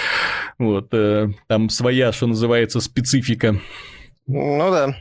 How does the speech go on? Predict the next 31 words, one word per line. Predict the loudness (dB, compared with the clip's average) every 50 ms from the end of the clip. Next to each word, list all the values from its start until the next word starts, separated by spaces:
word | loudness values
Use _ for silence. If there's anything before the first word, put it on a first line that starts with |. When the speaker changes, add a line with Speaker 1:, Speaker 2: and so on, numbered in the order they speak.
| -8 -4 0
Speaker 1:
Но | 0 0
прожить | 2 2 2 2 2 2 2 2
Speaker 2:
Отдельная | 2 2 2
Speaker 1:
можно, | 2 2 2 2
в | 2
общем-то, | 0 0 0 0 0 2 2
и | 2 2
Speaker 2:
песочница. | 2 2
Speaker 1:
без | 2 2 2
них, | 2 2 2 2 2 0
опять | 0 2 2 2 2
же, | 2 2
учитывая, | 2 2 2 0 0 2 2 2 2
сколько | 0 -2 -2 0 2 2 2 2 0 -2
всего | -2 -2 -2 0 0 2 2
и | 2 0
так | -2 -2 -2 0 2 2 2 0 0
выходит. | 0 0 0 -2 -2 -2 0 0 2 2 2 0
Steam, | -2 -4 -6 -2 0 0 2 2 2 2 2 0
по-моему, | 0 0 0 2 2 2 2 2
уже | 2 0 0
переизбыток | 0 0 0 2 4 4 2 2 0 0 0 0 2 0 0 0 0
игр | 0 0 0 -2 -2
каждый | -2 0 0 2 2 0 0 -2 -2
день | 0 2 2 2 2 2 0 -2 -6 -10 -12 -12 -12 -8 -6
какие-то | -4 -4 -2 0 0 0 0 2 0 0
выходят. | 0 2 0 0 -2 -4 -10 -12 -6 0 2 2 4 2 2 0 0 -2 -2 -4 _ _ -14 -14 -14 _ _
Как | -10 -6 -2 -2 -2 -2 0 0
они | 0 2 2
называются? | 2 2 0 0 0 2 2 2 2 2 0 -2 -4 -4
Бедные, | -2 0 0 0 2 2 2 2 0 -2